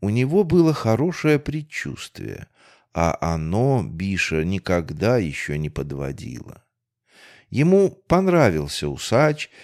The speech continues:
и его кивающие друзья в резиновых сапогах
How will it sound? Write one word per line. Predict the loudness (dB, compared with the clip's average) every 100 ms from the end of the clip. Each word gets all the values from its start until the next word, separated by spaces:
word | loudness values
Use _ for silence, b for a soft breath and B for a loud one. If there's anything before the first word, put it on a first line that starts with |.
| B
и | -2
его | 2 4 8 8 6 -4
кивающие | -2 2 6 6 6 2 -2 -2 -2
друзья | -2 -4 -4 -4 0 4 4 2
в |
резиновых | -2 -4 -2 -2 -2 -4 -6
сапогах | -8 -4 -4 0 2 2 0